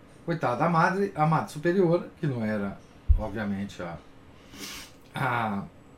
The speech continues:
a Madre Teresa, enfim, não teve como não, não, não fazer as coisas como a princesa, eh, queria, né?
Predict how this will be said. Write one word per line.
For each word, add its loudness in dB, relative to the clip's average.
a -4
Madre -2
Teresa, 2
enfim, -2
não 0
teve 2
como 0
não, -6
não, -2
não 2
fazer 0
as -8
coisas 0
como -6
a -2
princesa, -4
eh, -4
queria, -4
né? -8